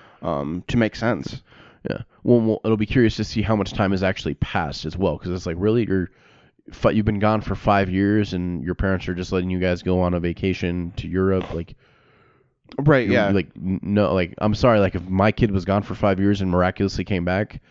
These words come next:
Speaker 2: you're not going anywhere anytime soon. Like,
Speaker 1: Mm-mm.
Speaker 2: you're, you're with me for the <laughs> foreseeable future.
Speaker 1: Like, yeah, like,
Speaker 2: <laughs> Like,
Speaker 1: that, that is true. Like,
Speaker 2: maybe,
Speaker 1: yeah, how,
Speaker 2: maybe
Speaker 1: how
Speaker 2: that's just me, but, you know, <laughs> like.
Speaker 1: And, like, more than that, like,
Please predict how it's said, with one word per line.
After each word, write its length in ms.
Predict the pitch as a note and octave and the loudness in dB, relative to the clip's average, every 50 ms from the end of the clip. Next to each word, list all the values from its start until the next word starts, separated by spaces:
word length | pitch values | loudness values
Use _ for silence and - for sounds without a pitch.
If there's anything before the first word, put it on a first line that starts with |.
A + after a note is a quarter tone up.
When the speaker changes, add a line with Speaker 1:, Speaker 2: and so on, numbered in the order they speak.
| _ _ _ _ _ _ - | _ _ _ _ _ _ -6
Speaker 2:
you're 180 | - - G#2+ | 0 2 4
not 80 | B2 B2+ | 6 6
going 180 | A2 G#2 F#2+ - | 6 4 4 2
anywhere 340 | - G2+ F#2+ F#2 F2 E2+ E2 | 2 2 4 4 4 4 4
anytime 360 | E2+ E2+ E2 - - E2+ E2+ | 2 0 -2 -2 -4 -4 -4
soon. 360 | - - F#2 C2 A#1 G#1+ A#1+ C#2+ | -4 -4 -4 -4 -4 -6 -6 -4
Like, 140 | - C3+ B2+ | -2 -2 -2
Speaker 1:
Mm-mm. 220 | A2+ A2+ A2 G#2 - _ _ - _ _ _ - | -2 -2 -4 -6 -6 _ _ -20 _ _ _ -10
Speaker 2:
you're, 240 | - F#2 G2+ A2 A2 G2 | -2 2 4 4 4 4
you're 220 | F#2+ G#2 G#2+ A2 | 4 4 4 6
with 180 | G#2 G2+ - G2 | 6 4 2 2
me 380 | G2 F2+ D#2+ C#2+ B1+ - F#2+ - | 0 0 0 -2 -4 -8 -10 -10
for 160 | - - A#2 G#2 | -4 -2 0 0
the 80 | G2 | 0
<laughs> 0 | |
foreseeable 580 | - - - - - - - - - - - F3 | 0 -2 0 4 4 4 2 0 -8 -4 -4 -4
future. 200 | - - G#3 F3+ D#3+ | 0 4 6 6 6
Speaker 1:
Like, 200 | D3 C3+ C3 C#3+ | 6 4 4 4
yeah, 260 | D3+ C#3 A#2 G#2+ G#2 | 6 6 6 6 6
like, 240 | A2+ G#3 - B2+ A2 | 8 6 6 6 6
Speaker 2:
<laughs> 100 | - - - | 4 2 4
Like, 160 | F#3 G#3 F3+ | 4 4 4
Speaker 1:
that, 320 | E3 E3+ G3 F#3+ F3+ D#3 - | 6 6 6 6 6 6 6
that 200 | F3 F#3 F3 F3 | 6 6 8 8
is 140 | F#3+ F3+ F3 | 6 4 2
true. 220 | - B3+ A3+ E3 | 2 4 4 6
Like, 160 | A#2+ A2+ A2+ B2 | 6 6 6 6
Speaker 2:
maybe, 40 | C3 C3 | 6 6
Speaker 1:
yeah, 180 | A#2 G#2 - | 6 6 4
how, 240 | A#2+ - C3 C3 C3 | 4 4 2 4 4
Speaker 2:
maybe 260 | D#3 D3 D#3 D#3 E3 | 4 4 6 6 8
Speaker 1:
how 60 | D#3+ | 8
Speaker 2:
that's 160 | D#3+ D3+ - - | 8 6 6 2
just 240 | C#3+ D#3 A#2 G#2 | -2 -2 -2 0
me, 340 | A2+ A#2+ C3+ A#2+ G#2 F#2+ F#2 | 2 4 4 4 4 4 2
but, 480 | F2+ F2+ F2+ F#2+ F#2+ F#2 F#2 F2+ E2 - E2+ | 0 2 2 2 2 2 2 0 -4 -4 -4
you 140 | G#2 A2 | -4 -2
know, 240 | - - - - E3+ - D3 | 0 0 -2 -2 -4 -8 -8
<laughs> 80 | - | -4
like. 380 | - C#3 - - - - - - - - - - _ _ - - - _ _ _ - - - - - | -2 -2 -2 -2 -4 -10 -10 -10 -4 -2 -2 -2 _ _ -4 -4 -4 _ _ _ -20 -20 -20 -8 -2
Speaker 1:
And, 100 | D#3+ F3 | 0 2
like, 160 | E3+ D#3+ D#3 | 2 2 2
more 220 | D#3 F3 F#3+ G#3+ F3+ | 4 4 4 4 4
than 180 | C3+ A#2+ A2+ | 2 2 2
that, 240 | A#2 B2 A#2+ G#2+ E2 G#2 | 2 2 2 0 0 0
like, 320 | G#2+ G#2 G2+ - - G1+ | -2 -2 -2 -4 -10 _